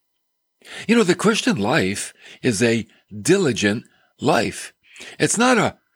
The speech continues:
que sera, sera life. "Oh, whatever will be, will be. The future's not ours to see. Que sera, sera." That's not, that's not what the Christian life is about. The Christian life is an intentional life. It's a life we live on purpose.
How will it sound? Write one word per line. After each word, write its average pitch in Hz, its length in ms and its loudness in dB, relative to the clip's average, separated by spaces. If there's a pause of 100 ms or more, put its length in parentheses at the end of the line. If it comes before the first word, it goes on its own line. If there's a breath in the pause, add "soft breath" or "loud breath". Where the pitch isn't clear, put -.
(120)
que 170 200 0
sera, 143 440 0
sera 120 400 0
life. 117 260 0
"Oh, 202 240 2
whatever 180 320 2
will 170 160 2
be, 165 180 2
will 139 160 2
be. 156 400 0 (580 loud breath)
The 113 80 -2
future's 160 400 0
not 131 180 2
ours 151 300 0
to 110 80 -4
see. 135 360 0
Que 135 180 -2
sera, 123 300 0
sera." 123 320 -2 (1300 loud breath)
That's - 160 0
not, 269 280 2
that's 202 200 -2
not 269 160 0
what 185 80 -6
the 156 100 0
Christian 123 320 -4
life 139 220 -2
is 98 80 -6
about. 76 320 -10 (580 loud breath)
The - 100 -2
Christian 208 440 0
life 165 320 2
is 127 200 0
an 127 240 0
intentional 113 880 -2 (180 loud breath)
life. 82 520 -6 (840 soft breath)
It's - 140 0
a 165 60 4
life 185 240 2
we 160 80 4
live 160 160 2
on 113 140 -4
purpose. - 640 -10